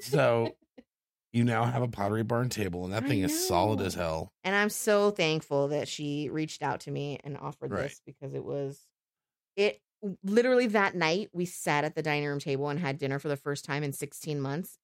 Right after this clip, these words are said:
Speaker 1: Yeah.
Speaker 2: And it was so nice.
Speaker 1: Now, mind you, with the ikea table that we had before, um,
Speaker 2: We've
Speaker 1: if
Speaker 2: never
Speaker 1: we
Speaker 2: had an
Speaker 1: had
Speaker 2: ikea table.
Speaker 1: Yes, we have.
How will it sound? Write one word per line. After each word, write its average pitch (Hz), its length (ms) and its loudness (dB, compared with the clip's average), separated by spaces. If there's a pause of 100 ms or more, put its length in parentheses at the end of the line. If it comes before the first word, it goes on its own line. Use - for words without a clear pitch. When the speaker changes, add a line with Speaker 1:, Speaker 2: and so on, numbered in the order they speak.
(120)
Speaker 1:
Yeah. 143 200 4
Speaker 2:
And 143 160 -6 (840)
it 190 200 2
was 160 800 2 (500)
so - 440 -2
nice. - 520 -6
Speaker 1:
Now, 113 80 6
mind 123 340 6
you, 104 100 0
with 95 120 -4
the - 100 -6
ikea 135 420 -2
table 107 280 0
that 90 80 -6
we 87 140 -4
had 87 180 -4
before, 76 520 -10 (760)
um, 87 680 -4 (260)
Speaker 2:
We've 196 120 0
Speaker 1:
if 269 60 4
Speaker 2:
never 285 140 2
Speaker 1:
we 135 100 4
Speaker 2:
had 135 100 4
an 135 180 6
Speaker 1:
had 113 100 0
Speaker 2:
ikea 139 320 -6
table. 151 380 -10 (360)
Speaker 1:
Yes, 95 360 -2
we 92 120 -4
have. 98 540 -2